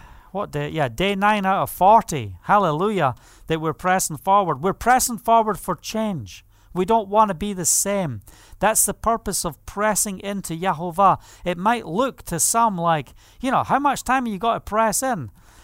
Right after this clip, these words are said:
You know, because Yahovah can do more in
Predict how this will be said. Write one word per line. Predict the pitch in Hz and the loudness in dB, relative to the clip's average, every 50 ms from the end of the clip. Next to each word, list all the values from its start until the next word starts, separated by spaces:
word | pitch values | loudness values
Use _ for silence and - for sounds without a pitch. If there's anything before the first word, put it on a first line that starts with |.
| - _ - | -20 _ -8
You | 208 226 | -2 0
know, | 240 233 202 | 2 2 2
because | - 107 170 - - 196 160 - - - _ _ _ _ | 0 -4 -6 -4 -4 -4 -4 -4 -8 -10 _ _ _ _
Yahovah | 175 156 202 220 220 233 226 190 214 208 - | -4 0 2 2 2 2 2 2 2 0 0
can | - 185 165 | -2 -4 -6
do | 139 170 165 160 | -6 -6 -6 -4
more | 151 147 165 208 247 247 214 185 165 165 170 151 - - _ _ _ _ _ _ _ _ _ - | -4 -2 0 2 4 4 6 6 6 4 4 2 -2 -8 _ _ _ _ _ _ _ _ _ -4
in | 170 180 175 165 156 156 | -2 -2 -2 -2 -6 -8